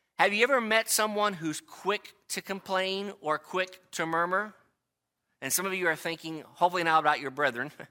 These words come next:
<laughs> but you're thinking about coworkers that you've had or have. You're thinking about people in your school that you grew up with that were always complaining about the assignments. They were always complaining about the tasks,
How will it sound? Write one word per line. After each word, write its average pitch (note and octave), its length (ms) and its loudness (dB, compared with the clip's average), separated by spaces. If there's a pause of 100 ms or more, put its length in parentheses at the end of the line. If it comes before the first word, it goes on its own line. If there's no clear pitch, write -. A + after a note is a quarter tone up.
(140)
<laughs> - 360 -20
but D3+ 160 0
you're E3 120 0
thinking F#3 400 -2
about E3+ 240 2
coworkers D3 800 -2
that C3+ 200 -2
you've C3+ 140 -8
had E3 400 4
or D#3 220 -2
have. B2 440 -2 (800)
You're E3+ 120 0
thinking F#3+ 320 -2
about F3 320 2
people F#3 500 -4
in E3+ 540 -6
your D#3 640 -2
school G3 500 -4
that D3 220 -4
you D#3 80 -10
grew D#3+ 240 0
up E3 220 2
with B2 140 -8
that C3 120 0
were C#3+ 140 -2
always G3 320 0
complaining F3 560 -6
about D#3+ 300 2
the D#3 100 -10
assignments. A2+ 560 -6
They G#2+ 100 -10
were A#2 80 -6
always E3+ 280 -2
complaining E3+ 500 -8
about D#3+ 260 0
the E3 80 -18
tasks, G2+ 540 -6